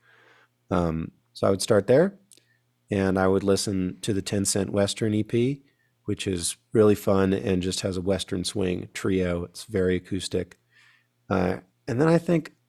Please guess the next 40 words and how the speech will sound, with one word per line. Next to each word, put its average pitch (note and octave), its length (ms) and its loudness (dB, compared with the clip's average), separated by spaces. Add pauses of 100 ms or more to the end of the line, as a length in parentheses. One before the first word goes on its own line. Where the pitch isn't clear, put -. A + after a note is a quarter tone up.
(440)
one C3+ 200 2
of C#3 80 6
my B2 240 4
most, C3 480 2 (580)
like, G#2 180 0
one G#2+ 120 2
of G2+ 40 2
my G#2+ 140 6
favorite B2 360 0
songs A#2 520 -2 (380)
is F#2+ 280 0
I G#2+ 100 0
Love G2 260 4
You G2+ 120 -2
Now, F#2+ 300 0
I F#2 40 -2
Loved F#2 280 -4
You G2+ 100 -6
Then, F#2+ 360 -4 (580)
which, - 440 -2 (260)
uh, F#2+ 440 -2 (720)
hasn't D#3+ 360 0
gotten G#2 260 2
a E2+ 40 -2
ton F#2+ 220 -4
of E2+ 80 -6 (200)
plays G#2 340 2
on F#2+ 100 -2
the G2 160 0
internet, G2 380 0
but A2 100 -4
when G#2 160 0
I G2+ 100 2
play B2 260 2
it G#2+ 120 -2
for G#2 120 -8
people G2 320 -8
live, F2+ 520 -2 (460)
people G2 240 -4
often F2 400 -4